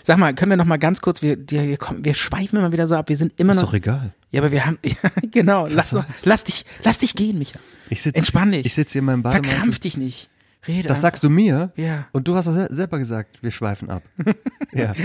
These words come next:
Speaker 1: Ich
Speaker 2: Und jetzt
Speaker 1: wollte
Speaker 2: willst
Speaker 1: nur,
Speaker 2: du, dass ich
Speaker 1: ich
Speaker 2: mich
Speaker 1: wollte,
Speaker 2: entspanne.
Speaker 1: äh, ich wollte
Speaker 2: Ich
Speaker 1: noch,
Speaker 2: bin entspannt.
Speaker 1: wir sind immer, ey, wir haben, also können wir noch mal ganz kurz sagen, wir sind hier bei Zart und Bitter.
Speaker 2: Ja.
Speaker 1: Ist ein Podcast. Haben wir das überhaupt schon gesagt?
Speaker 2: Ja, die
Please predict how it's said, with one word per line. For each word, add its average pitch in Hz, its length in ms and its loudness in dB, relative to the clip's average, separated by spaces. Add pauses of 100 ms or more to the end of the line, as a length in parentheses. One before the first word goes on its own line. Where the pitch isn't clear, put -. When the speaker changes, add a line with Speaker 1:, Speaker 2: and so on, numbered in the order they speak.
(140)
Speaker 1:
Ich 214 80 -2
Speaker 2:
Und 135 100 4
jetzt 156 120 4
Speaker 1:
wollte 226 140 4
Speaker 2:
willst 208 200 0
Speaker 1:
nur, 160 80 2
Speaker 2:
du, 202 60 2
dass 190 160 2
ich - 140 -4
Speaker 1:
ich 196 40 0
Speaker 2:
mich 202 80 2
Speaker 1:
wollte, 190 220 4
Speaker 2:
entspanne. 185 220 0
Speaker 1:
äh, 208 100 2
ich - 120 -4
wollte 208 140 4
Speaker 2:
Ich 214 80 4
Speaker 1:
noch, 196 140 4
Speaker 2:
bin 269 120 0
entspannt. 156 360 -6
Speaker 1:
wir 208 160 0
sind 233 180 -8
immer, 226 160 -6 (100)
ey, 208 220 -2
wir 175 160 0
haben, 214 160 -2 (380)
also 147 160 2
können 202 160 4
wir - 40 6
noch 190 60 6
mal 185 80 4
ganz 170 200 0
kurz - 160 2
sagen, 143 180 0
wir 131 40 -2
sind 156 120 2
hier 160 100 2
bei 120 80 -2
Zart - 380 -6
und 127 100 -4
Bitter. 143 400 -4 (240)
Speaker 2:
Ja. 104 160 -4
Speaker 1:
Ist 175 120 -2
ein 147 80 2
Podcast. 139 520 -2
Haben 170 80 -4
wir 170 60 -2
das 160 120 -4
überhaupt 156 200 -4
schon 175 120 -6
gesagt? 151 400 -4 (400)
Speaker 2:
Ja, 135 300 -4
die 104 140 -2